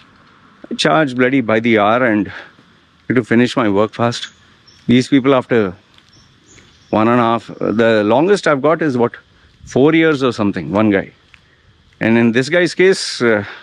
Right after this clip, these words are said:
I followed up, li-, these are the earlier days. I followed up like crazy. He ignored me and now he wants. And the, my rates, what was four years ago is not what I'll agree for even fifteen minutes.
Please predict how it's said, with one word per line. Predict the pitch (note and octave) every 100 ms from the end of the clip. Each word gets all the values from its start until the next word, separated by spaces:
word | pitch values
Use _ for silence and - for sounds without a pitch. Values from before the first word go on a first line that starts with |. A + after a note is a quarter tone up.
| - _ _ _ _ _ _ _ _
I | A2+ B2+
followed | B2 B2+ D3+ E3
up, | D#3+
li-, | C#3+ -
these | C3 C#3+ E3
are | D#3+
the | C#3+
earlier | A2+ A#2+ C#3+ C3+
days. | G#2+ G2+ - - - -
I | A2
followed | - A2+ C#3+ D3
up | C#3+
like | C3 A2+
crazy. | A2+ C3 C3+ B2+ - - - -
He | G3+
ignored | F3 G3 F3 G#2+
me | G2+ -
and | A#2
now | C3 D3
he | C3+
wants. | A#2 A#2 - - - _ - - _ _ - - _ _ _ - - - - _ _ -
And | A#2+
the, | A#2
my | B2+ B2
rates, | A#2+ C3 C#3 - - - - - - - - - - - _ _ _ _
what | G#2 A#2 C#3
was | B2
four | - B2+ C3+
years | C3+ A2
ago | G#2 G2+ F#2+
is | - G#2+
not | A#2 A#2+
what | A2 A2+
I'll | A2+ G#2
agree | G2+ G#2+ A#2
for | A#2+
even | G#2+ A2+
fifteen | G#2 G#2 - C3+ G2
minutes. | G#2 - -